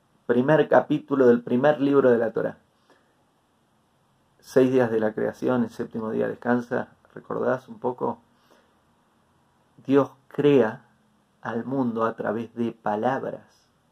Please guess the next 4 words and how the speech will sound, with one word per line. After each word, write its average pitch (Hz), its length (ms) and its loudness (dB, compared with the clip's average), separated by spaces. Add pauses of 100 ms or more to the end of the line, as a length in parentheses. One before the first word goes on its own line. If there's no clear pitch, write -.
(1600)
Hablando, 120 960 -2 (640)
crea 117 400 -8 (260)
al 123 300 -4
mundo. 147 480 -10